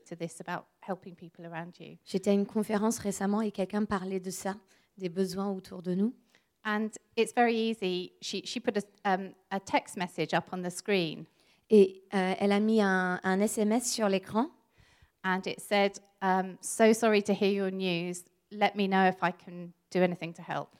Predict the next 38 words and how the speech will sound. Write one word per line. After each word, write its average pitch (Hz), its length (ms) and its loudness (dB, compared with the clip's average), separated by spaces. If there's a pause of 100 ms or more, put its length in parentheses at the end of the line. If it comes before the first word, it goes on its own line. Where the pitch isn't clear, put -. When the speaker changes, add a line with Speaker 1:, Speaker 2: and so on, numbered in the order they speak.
(300)
Speaker 2:
Et 185 180 -2
c'était 175 260 -8
marqué, 240 480 -4
euh, « 190 180 0
Désolée 220 400 4
d'entendre 208 400 -2
tes 202 180 -4
nouvelles. 202 460 2 (240)
Dis-moi 202 280 -2
s'il 202 140 -8
y - 20 -2
a 190 40 -4
quelque 190 220 -10
chose 208 180 -6
que 214 100 -12
je - 140 -10
peux 190 120 -10
faire. » 170 280 -14 (640)
Speaker 1:
And 196 240 -10 (140)
she - 160 -8
was 208 160 -4
using 226 260 0
this 196 180 -2
as 190 100 -10 (340)
an 196 120 -8
example 202 680 0
of 165 120 -4 (300)
quite - 180 -4
often 196 240 -4
we'll 190 160 0
send 214 280 0
these 175 200 -6
messages. 160 540 -10 (580)
Speaker 2:
Elle 202 120 0
montrait 196 280 0
ça 254 160 -2
comme 220 200 4
exemple, 196 400 0